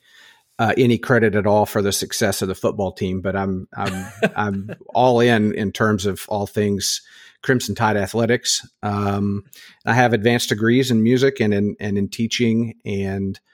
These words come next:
Speaker 1: um, the photography thing sort of came very late in life for me, or later in life. Um, I have an eleven-year-old daughter, and that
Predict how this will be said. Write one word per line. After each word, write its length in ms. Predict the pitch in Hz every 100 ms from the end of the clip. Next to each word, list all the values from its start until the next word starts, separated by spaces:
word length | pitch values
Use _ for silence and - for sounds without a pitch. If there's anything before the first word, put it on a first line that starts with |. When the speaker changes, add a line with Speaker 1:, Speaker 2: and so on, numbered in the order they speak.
| _ _ _ _ -
Speaker 1:
um, 840 | 101 92 92 92 92 95 98 98 _ - -
the 160 | 120
photography 560 | - 107 147 165 139 110
thing 300 | - 107 110
sort 220 | - 101
of 60 | 92
came 320 | - 104 98
very 240 | 107 110
late 360 | 107 113 127 -
in 160 | - 110
life 280 | 117 131 131
for 180 | - 117
me, 300 | 127 143 147 _
or 160 | 110 101
later 420 | 107 123 110 117
in 120 | 113
life. 380 | 107 107 127 - _ - - _ _
Um, 800 | 110 104 104 101 101 101 104 113 - _ _
I 100 | 123
have 200 | 113 113
an 80 | 110
eleven-year-old 680 | 104 127 123 113 110 107 95
daughter, 580 | 110 107 107 110 117 - _ _
and 200 | 104 101
that 520 | 101 104 113 - -